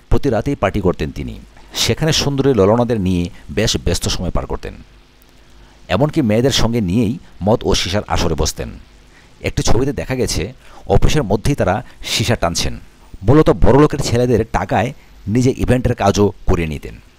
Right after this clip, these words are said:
পাশাপাশি চলত তার বেপরোয়া জীবন। বেশ কিছু ছবিতে দেখা গেছে, মডেলরাও রয়েছেন। Facebook-এ নানা জোরে নানা মন্তব্যে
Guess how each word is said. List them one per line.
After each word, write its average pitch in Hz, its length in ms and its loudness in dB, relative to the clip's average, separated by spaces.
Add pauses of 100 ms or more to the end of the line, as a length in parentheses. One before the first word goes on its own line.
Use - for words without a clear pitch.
(680)
পাশাপাশি 156 400 2
চলত 143 220 4
তার 113 240 2
বেপরোয়া 107 400 4
জীবন। 67 340 -2 (440)
বেশ 139 260 0
কিছু 147 160 2
ছবিতে 139 280 2
দেখা 104 220 -4
গেছে, 110 340 -2 (320)
মডেলরাও 117 500 4
রয়েছেন। 80 480 0 (640)
Facebook-এ 143 400 2
নানা 110 240 0
জোরে 143 200 4
নানা 110 220 0
মন্তব্যে 92 540 -2